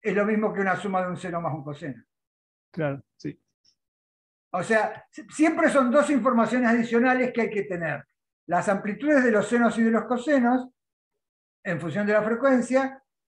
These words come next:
Speaker 1: o la amplitud de los cosenos y el valor de la fase en función de la frecuencia, o la amplitud de los senos,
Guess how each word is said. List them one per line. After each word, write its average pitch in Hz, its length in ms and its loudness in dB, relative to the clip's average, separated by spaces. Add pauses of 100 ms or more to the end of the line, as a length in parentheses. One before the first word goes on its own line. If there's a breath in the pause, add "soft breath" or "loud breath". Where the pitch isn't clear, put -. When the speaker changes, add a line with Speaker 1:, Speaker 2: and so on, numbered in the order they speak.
(140)
Speaker 1:
o 202 120 2
la 202 120 4
amplitud 208 420 -2
de 240 60 4
los 233 160 2
cosenos 226 680 0 (1160)
y 196 140 -6
el 190 120 0
valor 202 300 2
de 208 80 -2
la 196 120 2
fase 233 380 2
en 170 120 -6
función 160 260 -10
de 185 60 -4
la 190 80 -2
frecuencia, 240 680 0 (640)
o 175 320 -10
la 170 120 -4
amplitud 165 360 -6
de 196 80 -2
los 196 180 -4
senos, 208 400 -4